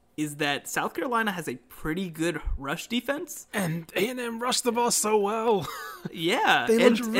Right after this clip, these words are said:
Speaker 2: really good.
Speaker 1: And the funny thing is, right, like, it, it was definitely a lot of offensive line, you know, uh, doing a better job run blocking, but it was
Speaker 2: Mm-hmm.
Speaker 1: also a lot of just the running backs doing a good job. You
Speaker 2: Yeah.
Speaker 1: know, like, like Isaiah Spiller,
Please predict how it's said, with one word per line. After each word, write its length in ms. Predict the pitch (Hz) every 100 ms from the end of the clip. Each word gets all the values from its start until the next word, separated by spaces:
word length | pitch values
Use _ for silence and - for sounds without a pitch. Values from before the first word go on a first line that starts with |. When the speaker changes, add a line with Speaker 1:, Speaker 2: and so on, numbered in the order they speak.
| 254
Speaker 2:
really 240 | 254 247
good. 500 | 233 247 240 233 196 - - - - - - - -
Speaker 1:
And 340 | 208 214 - - _
the 100 | 170
funny 260 | - 247 269
thing 200 | 240 196
is, 160 | 165 151
right, 120 | 139
like, 240 | 202 -
it, 140 | 247 -
it 60 | 254
was 120 | 214
definitely 500 | 269 277 233 185 170 - -
a 40 |
lot 240 | 165 175 180
of 120 | 160
offensive 480 | 160 165 170 156 156
line, 480 | 151 151 147 147 - _ _ - - 160
you 140 | 165 170
know, 180 | 143 135
uh, 220 | 156 143 147 _
doing 240 | 165 180 165
a 40 |
better 200 | 160 156
job 260 | 156 147 143
run 240 | 147 156
blocking, 360 | 147 127 - 143
but 100 | 160
it 40 |
was 80 | 247
Speaker 2:
Mm-hmm. 80 | -
Speaker 1:
also 180 | 370 381
a 80 | 208
lot 220 | 208 233
of 80 | 180
just 360 | 202 202 -
the 60 | 143
running 240 | 160 269
backs 200 | 233 165
doing 180 | 185 202
a 60 | 147
good 200 | 175 -
job. 380 | 139 151 - - - -
You 100 | 156
Speaker 2:
Yeah. 80 | 156
Speaker 1:
know, 200 | 170 175
like, 300 | 156 151 - - - _ _ -
like 180 | 127 156
Isaiah 320 | 151 180 226
Spiller, 400 | 226 233 185